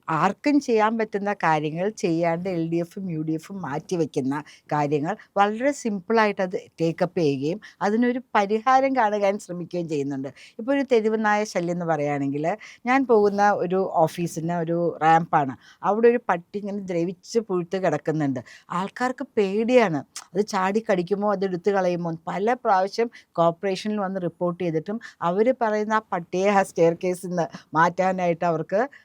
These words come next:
അനുമതിയില്ല. ഇപ്പം ജനമാണോ വലുത്, ഈ നായകളാണോ വലുത്? അപ്പം എനിക്ക് പലപ്പോഴും ഇതിൽ വരാറുണ്ട്, ജനം, നായകൾ എന്ന് പറയുകയാണെങ്കിൽ നമ്മളെ ഏറ്റവും സ്നേഹിക്കുന്ന, ഏഹ്, ജീവികളാണ്. അപ്പം അവരെ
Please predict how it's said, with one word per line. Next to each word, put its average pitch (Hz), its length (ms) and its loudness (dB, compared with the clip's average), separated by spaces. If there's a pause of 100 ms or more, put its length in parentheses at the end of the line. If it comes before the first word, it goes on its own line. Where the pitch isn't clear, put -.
(240)
അനുമതിയില്ല. 185 580 2 (280)
ഇപ്പം 202 240 -2
ജനമാണോ 262 560 2 (100)
വലുത്, 208 360 2 (400)
ഈ - 20 0 (140)
നായകളാണോ 185 760 4
വലുത്? 143 220 -2
അപ്പം - 320 -4
എനിക്ക് 262 280 0
പലപ്പോഴും 233 540 4
ഇതിൽ 196 140 0 (120)
വരാറുണ്ട്, 165 400 2 (220)
ജനം, 165 260 -4 (640)
നായകൾ 202 400 0 (100)
എന്ന് 185 200 -8
പറയുകയാണെങ്കിൽ 160 580 -4
നമ്മളെ 160 200 -6 (100)
ഏറ്റവും 180 340 -8 (100)
സ്നേഹിക്കുന്ന, 160 580 -4 (420)
ഏഹ്, 143 120 2 (100)
ജീവികളാണ്. 151 680 2 (300)
അപ്പം 165 200 0
അവരെ 165 220 0